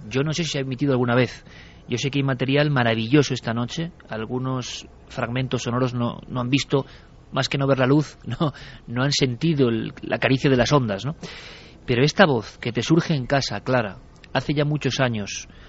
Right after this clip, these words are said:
ahora iremos con el momento, ese pac, ese inicio, ese chasquido que conecta al investigador con un fenómeno, cuando se produjo en una entrevista clave, pero antes, una voz que tú me has pasado, me gustaría saber simplemente la historia, dice cobarde,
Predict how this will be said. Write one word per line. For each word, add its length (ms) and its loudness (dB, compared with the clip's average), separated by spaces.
ahora 220 4
iremos 300 2
con 100 0
el 80 0
momento, 600 2
ese 360 -2
pac, 300 2
ese 180 2
inicio, 460 4
ese 240 0
chasquido 640 0
que 120 0
conecta 500 2
al 80 -2
investigador 600 2
con 140 0
un 80 0
fenómeno, 480 0
cuando 260 6
se 140 -4
produjo 360 0
en 60 -2
una 80 -4
entrevista 460 0
clave, 420 4
pero 200 6
antes, 440 4
una 260 8
voz 200 4
que 120 -2
tú 100 0
me 80 0
has 120 -2
pasado, 360 -2
me 60 -2
gustaría 380 -2
saber 220 -2
simplemente 440 -2
la 60 -2
historia, 520 -2
dice 440 2
cobarde, 580 4